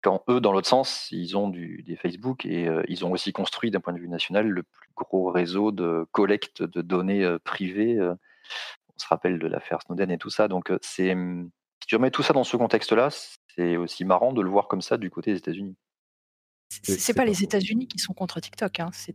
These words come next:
Speaker 2: Trump qui est contre
Speaker 3: Non, mais il
Speaker 2: Oui,
Speaker 3: représente les États-Unis, hein. Euh, tu sais, c'est le gouvernement américain, qu'on l'aime ou pas,
Speaker 2: Oui,
Speaker 3: il
Speaker 2: oui,
Speaker 3: est le
Speaker 2: oui,
Speaker 3: gouvernement.
Speaker 2: c'est,
Speaker 3: Donc, euh,
Speaker 2: c'est, enfin, voilà, c'est très géopolitique et c'est, c'est des décisions très, très politiques plus que, qu'autre chose, je pense.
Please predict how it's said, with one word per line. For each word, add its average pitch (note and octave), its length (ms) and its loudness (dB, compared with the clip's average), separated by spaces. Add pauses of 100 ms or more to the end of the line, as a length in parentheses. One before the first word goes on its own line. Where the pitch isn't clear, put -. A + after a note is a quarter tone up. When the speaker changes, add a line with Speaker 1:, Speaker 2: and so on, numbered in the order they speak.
(140)
Speaker 2:
Trump - 360 -4 (220)
qui - 120 4
est F3 80 6
contre - 240 -2 (840)
Speaker 3:
Non, D#3+ 140 8
mais A2+ 120 6
il A2+ 40 6
Speaker 2:
Oui, - 60 6
Speaker 3:
représente A#2+ 400 4
les G#2+ 160 4
États-Unis, A2+ 540 4
hein. A2 280 4
Euh, F#2 160 4
tu F#2 140 -6
sais, A2+ 140 2
c'est - 120 -2
le F#2 80 2
gouvernement G#2+ 400 4
américain, A2 440 2
qu'on G#2+ 180 0
l'aime G#2 180 4
ou F2+ 80 -2
pas, C3+ 300 4
Speaker 2:
Oui, C3 100 4
Speaker 3:
il D#4 80 6
Speaker 2:
oui, D#4 300 4
Speaker 3:
est - 20 2
le A3+ 140 0
Speaker 2:
oui, A3+ 80 2
Speaker 3:
gouvernement. - 260 -8 (160)
Speaker 2:
c'est, - 220 -4
Speaker 3:
Donc, D#3+ 100 -4
euh, - 180 -2
Speaker 2:
c'est, - 320 -10 (220)
enfin, - 140 -16
voilà, D#3 340 0
c'est - 160 -10
très - 200 2
géopolitique E3 720 -2
et F3+ 40 -8
c'est, D#3+ 220 -4
c'est - 160 -10
des - 140 -6
décisions D#3+ 380 -10
très, D#3+ 340 2
très - 240 -4
politiques - 600 -6
plus - 280 -10
que, E3 180 -4
qu'autre - 320 -10
chose, E3+ 380 -8
je - 100 -16
pense. - 300 -20